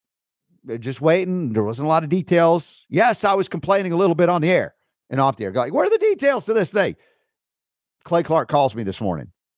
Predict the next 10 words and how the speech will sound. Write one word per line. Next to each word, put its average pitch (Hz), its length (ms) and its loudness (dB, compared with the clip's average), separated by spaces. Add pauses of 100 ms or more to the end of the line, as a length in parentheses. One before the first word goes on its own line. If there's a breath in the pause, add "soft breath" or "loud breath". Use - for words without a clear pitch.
(120)
Dagnammit. 196 580 0 (500)
Confirmed 202 500 0
everything. 175 380 0
"Yep, 233 240 0
it's 196 160 -4
on. 220 280 0
Here's 170 280 0
where 202 120 2
you're 185 100 2
speaking. 208 520 0